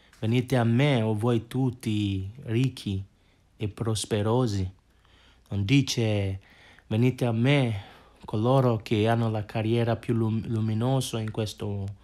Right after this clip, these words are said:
regno." Non dice: "Venite a me, o voi presidenti e, e, e, e capi." Dice: "Venite a me, voi tutti che siete affaticati e oppressi, ok? E io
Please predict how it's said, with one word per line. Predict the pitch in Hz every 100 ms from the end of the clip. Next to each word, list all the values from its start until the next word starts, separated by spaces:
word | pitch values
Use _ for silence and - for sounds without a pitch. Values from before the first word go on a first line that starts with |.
| - - -
regno." | - 123 123 107 95 - - - - -
Non | - 104
dice: | 104 139 - 120
"Venite | 101 107 123 123 123
a | 113
me, | 110 139 143 104 -
o | - 120
voi | 110 123
presidenti | 117 117 104 110 110 113 110 101 110 104 104
e, | 101 101 101 113 170
e, | 113 98
e, | - 110 98 101 107
e |
capi." | 101 - 127 - 110 98 - - - - - _
Dice: | 107 123 - 107 95 -
"Venite | 107 107 123 127 - 113
a |
me, | 101 110 143 120 95 -
voi | - 120 127 120
tutti | 143 139
che | 120 110
siete | - 117 110
affaticati | 110 - 110 - 104 - 131 131 113
e | 107
oppressi, | 101 98 - 143 135 - 104 95 - - - - _ _ _
ok? | - -
E | 127 120 131 -
io | - 104 104 139 139 110